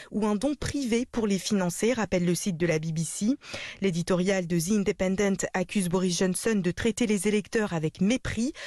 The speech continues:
Selon le Guardian, des figures du Parti conservateur s'inquiètent pour les élections régionales du six mai prochain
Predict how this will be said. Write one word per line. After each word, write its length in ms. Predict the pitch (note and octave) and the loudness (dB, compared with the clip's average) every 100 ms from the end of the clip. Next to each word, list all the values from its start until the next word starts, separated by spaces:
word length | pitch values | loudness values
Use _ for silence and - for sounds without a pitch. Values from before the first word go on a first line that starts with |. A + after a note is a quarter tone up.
| - - | -14 -12
Selon 480 | - - D4 C4 D#4 | -10 -2 2 4 2
le 80 | B3+ | 2
Guardian, 460 | G#3 G3 G3 A#3+ C#4+ | 0 0 0 0 0
des 200 | F3+ G3 | 0 -2
figures 600 | - D#4 A3+ G#3+ F3+ - | 0 -2 0 2 2 0
du 140 | F#3+ | -2
Parti 300 | F#3 - G3+ | -2 -2 -4
conservateur 680 | - F3 F3+ F3 E3+ F#3 D#3 | -2 0 0 0 0 0 0
s'inquiètent 640 | - C#4+ C4+ - C4 - - - - | -2 0 0 0 0 -2 -12 -18 -6
pour 120 | A3+ | 0
les 180 | G#3 F3+ | 0 2
élections 360 | G3+ F#3 - G3 | 0 0 0 2
régionales 500 | F#3 F3 F#3+ F#3 E3+ | 2 2 2 2 0
du 140 | D#3+ | -2
six 200 | E3 A3+ | -2 2
mai 120 | G3+ | 2
prochain 500 | F#3 - D#3+ - F3+ | 2 0 -2 0 0